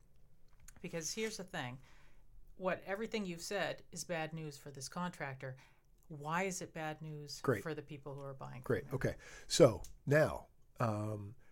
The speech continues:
Speaker 2: what's happened, what's, what's, what's going to end up happening here is, um, I, a-, and I'm,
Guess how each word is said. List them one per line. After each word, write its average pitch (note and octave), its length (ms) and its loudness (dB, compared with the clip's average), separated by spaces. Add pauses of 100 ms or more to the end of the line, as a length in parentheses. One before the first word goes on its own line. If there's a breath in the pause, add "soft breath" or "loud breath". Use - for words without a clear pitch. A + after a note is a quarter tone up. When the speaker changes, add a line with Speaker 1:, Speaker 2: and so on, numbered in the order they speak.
(380 soft breath)
Speaker 2:
what's C3 320 6
happened, C3 500 2
what's, C3+ 160 4
what's, C#3+ 180 4 (160)
what's B2+ 200 2
going D#3+ 260 10
to D#3 80 2
end C#3+ 120 6
up C#3+ 100 0
happening A2 360 0
here G2 260 -6 (440 loud breath)
is, A2 580 2 (120)
um, G2+ 440 -2 (100)
I, C#3+ 200 8
a-, D#3 180 2
and D3 140 8
I'm, C3+ 280 6